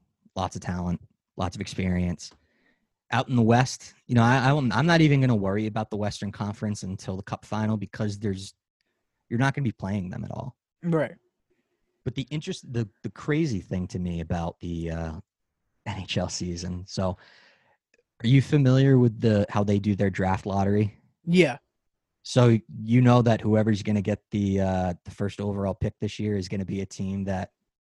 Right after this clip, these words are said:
Speaker 1: doesn't win in the qualifying round?
Speaker 2: Right.
Speaker 1: I think that's ridiculous. I think that's
Speaker 2: No.
Speaker 1: absolutely insane.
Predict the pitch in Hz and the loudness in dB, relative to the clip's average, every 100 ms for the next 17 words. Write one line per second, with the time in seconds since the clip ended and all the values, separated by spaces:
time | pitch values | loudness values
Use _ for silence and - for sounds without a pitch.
0 | _ _ _ _ _ 110 107 104 110 - | _ _ _ _ _ -4 -4 0 -2 -4
1 | 98 101 101 107 98 - 98 98 - 107 | -6 -2 -2 -2 -4 -6 -6 -4 -4 -4
2 | 107 107 107 147 170 190 135 - _ - | -4 -2 -4 0 4 4 2 -10 _ -2
3 | 110 139 143 123 117 - 87 87 - - | 2 2 2 0 0 -2 -8 -10 -12 -20
4 | - - _ _ _ _ _ _ _ _ | -20 -20 _ _ _ _ _ _ _ _
5 | _ _ _ _ _ _ _ - 131 151 | _ _ _ _ _ _ _ -4 0 2
6 | 160 151 117 - 117 90 92 87 - 95 | 4 4 2 -2 -6 -4 -6 -6 -10 -12
7 | - | -14